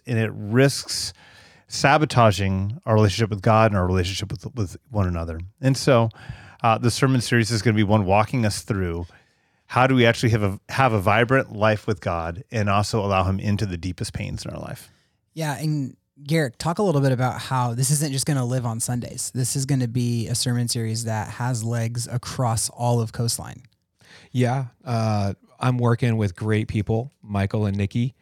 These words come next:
Speaker 2: I've heard of them.
Speaker 3: Um, yeah.
Speaker 2: I've heard, I've heard tell.
Speaker 3: Yeah, and we're, we're trying to create a, a, a, a path that you can live into these ideas,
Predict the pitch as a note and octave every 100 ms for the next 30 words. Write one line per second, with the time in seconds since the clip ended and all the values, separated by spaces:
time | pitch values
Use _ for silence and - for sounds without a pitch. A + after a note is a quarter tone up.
0 | _ - C3+ C3 A2+ A#2+ F2+ F2+ F#2 -
1 | A#2 D3+ C#3+ D#3+ F3 E3+ C#3+ B2+ B2 _
2 | - C3+ D3 _ _ _ _ - B2 A2+
3 | A2+ G#2+ G#2 - B2+ C3+ C#3 C#3+ - G3+
4 | E3 - B2 A2+ A2 A2 - G#2 G2+ -
5 | F#2+ _ - F2+ - - _ _ - A2
6 | - D3+ D3 D#3 - C#3+ A2+ G#2 G#2+ G#2
7 | A2 G#2+ A#2 G2+ G2+ G#2 G#2+ F2 F2 E2+
8 | - G2+ F2 F2+ F2 E2 D2 - - -